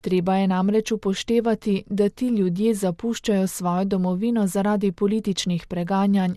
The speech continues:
lakote in revščine ter ne vidijo druge rešitve. Po Oropezovih besedah Evropa potrebuje delovno silo in torej tudi te ljudi,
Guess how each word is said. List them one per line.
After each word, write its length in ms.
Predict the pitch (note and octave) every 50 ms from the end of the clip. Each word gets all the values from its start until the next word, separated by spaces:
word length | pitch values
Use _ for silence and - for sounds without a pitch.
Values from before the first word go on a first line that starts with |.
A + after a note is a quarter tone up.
| - -
lakote 580 | G#3+ G#3 G#3 G#3 G#3+ G#3 - G3+ F3 - F#3+ F#3+
in 120 | G3 G3+
revščine 720 | G#3+ G#3 G#3+ F#3+ F#3 F3+ - - - F#3 F3+ F3+ F3 F3 - _ -
ter 200 | G3+ F#3+ F3+ G3+
ne 200 | G#3 A3+ A3+ A3+
vidijo 480 | G3 F#3+ G3 F#3 E3 F#3 F3+ F#3 F3+
druge 340 | E3+ F3 F#3 F#3 F3 F3+ F3
rešitve. 640 | E3+ F3 F3 - - F#3+ F3 - - F#3 F3+ F3 E3+ E3 _ _ _ _ _ _ _ _ _ -
Po 80 | G#3
Oropezovih 880 | G3 G3 F#3+ F#3+ F#3+ F3+ - G#3 F#3+ F#3+ F#3 A3 A3+ G#3+ A#3+ A3+ A3 A3
besedah 680 | G#3+ A3+ A3 - - G#3 G3+ G3+ G#3 G#3+ A3 A3 - - -
Evropa 480 | A3+ A3 A3+ A3 G#3+ G3 F#3+ - A#3 A#3
potrebuje 640 | - A#3 A3 A3 - F#3 F#3 F#3 A3+ A#3+ A#3 A3 G3+
delovno 520 | F#3 G3 A3 A#3 A3 G#3 G3 F#3 F3+ F3+
silo 460 | E3+ - - A#3+ A#3 A#3 A#3 G#3+ G3+ -
in 180 | - A3+ G#3 G#3
torej 280 | - A#3 A3+ A3+ A3 G#3+
tudi 320 | - B3 A#3 A#3 A#3 A3
te 220 | - - A3+ A3
ljudi, 480 | G#3 G#3 A#3 A3+ G3+ - G#3 F#3+ F3 F#3+